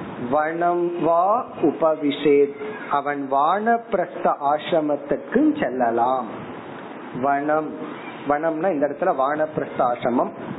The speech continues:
வா அப்படிங்கறது ஆப்ஷன், அவனோட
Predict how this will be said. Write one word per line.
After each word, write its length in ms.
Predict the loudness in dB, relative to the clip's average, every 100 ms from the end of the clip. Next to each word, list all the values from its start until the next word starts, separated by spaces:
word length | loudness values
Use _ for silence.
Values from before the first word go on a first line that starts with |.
| -4
வா 420 | 0 2 4 2 0
அப்படிங்கறது 640 | -4 0 2 2 2 0 2
ஆப்ஷன், 640 | 2 0 -2 -2 0 -2 -4 -10 -4
அவனோட 500 | -2 0 0 0 0